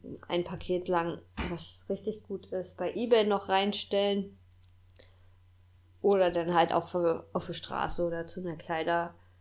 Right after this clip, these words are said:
Kleidersammlung irgendwo bringen, wo, wo es dann auch wirklich ankommt. Nicht in diesen Klappcontainern, die sind, glaub ich, nicht so geil, aber irgendwo, wo es dann kommt oder, ja, ich stell's auf die Straße, da freuen sich ja auch Leute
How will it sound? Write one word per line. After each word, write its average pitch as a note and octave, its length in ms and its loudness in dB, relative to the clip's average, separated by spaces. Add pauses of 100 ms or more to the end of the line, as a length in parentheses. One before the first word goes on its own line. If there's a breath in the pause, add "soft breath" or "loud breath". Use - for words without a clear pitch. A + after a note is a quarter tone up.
(540 soft breath)
Kleidersammlung F3+ 840 -2
irgendwo F#3 300 -8
bringen, F3+ 500 -6 (220)
wo, F3+ 160 -12 (160)
wo A3 80 -2
es A3 140 -6
dann A3+ 140 -2
auch F#3 140 -2
wirklich F#3+ 380 -8
ankommt. F3 320 -2
Nicht G#3 160 0
in A#3 100 4
diesen G3 480 -4
Klappcontainern, F#3 1000 -2 (480 loud breath)
die G3 80 -8
sind, F#3 200 -6
glaub F3+ 200 2
ich, F#3 140 -2
nicht G3 160 -6
so G3 80 0
geil, F3 360 4
aber E3+ 300 0
irgendwo, F#3 600 -4 (480 soft breath)
wo G3 80 -4
es G3 100 -6
dann F#3 140 -2
kommt F3+ 380 -4
oder, F3 440 -2 (800 soft breath)
ja, - 140 -20
ich - 80 -14
stell's D#3+ 240 -6
auf E3 120 -6
die E3+ 60 -10
Straße, - 540 -2
da E3+ 140 -4
freuen F3 300 -4
sich - 180 -12
ja - 120 -6
auch - 140 -10
Leute F3 260 -6